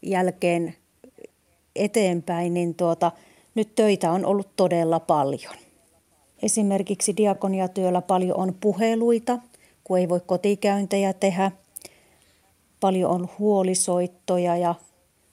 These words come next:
surevilta omaisilta ja heidän läheisiltään kantavat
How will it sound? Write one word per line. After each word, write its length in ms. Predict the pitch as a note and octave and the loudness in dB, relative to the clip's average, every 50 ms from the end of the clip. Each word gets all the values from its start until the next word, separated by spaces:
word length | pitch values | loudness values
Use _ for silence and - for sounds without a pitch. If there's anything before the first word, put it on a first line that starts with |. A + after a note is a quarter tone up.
| _ _ - | _ _ -12
surevilta 640 | - - G3+ F3+ F#3 F#3 F3+ F#3 F3+ F3 - F3 - | -8 -6 -2 0 0 0 0 0 -2 0 0 0 0
omaisilta 760 | - F#3 F#3 F3+ F3 F3 F3 F3 - F3+ F3 F3 - - F3+ | 0 0 0 0 -2 0 -2 0 0 0 -2 -2 -2 0 0
ja 220 | F3+ F3 F3 F3 - - A3+ _ _ _ _ - _ - _ _ _ _ _ _ _ _ _ _ _ _ _ _ - | 2 2 2 0 0 -4 -14 _ _ _ _ -20 _ -20 _ _ _ _ _ _ _ _ _ _ _ _ _ _ -4
heidän 320 | F#3 F3+ F3 F3 E3+ F3 - | -2 2 2 2 0 0 -2
läheisiltään 880 | F3+ F#3+ F3 F#3 F#3 F3+ F3 - F#3 F3 E3+ E3+ - E3+ E3 E3 E3+ - | -2 -2 0 0 0 2 2 2 0 0 -2 0 -2 -2 -2 -2 -6 -4
kantavat 560 | - F3 F3 F3+ F3 F3 E3 E3+ E3+ - - | -2 -2 0 0 0 2 2 2 0 0 -10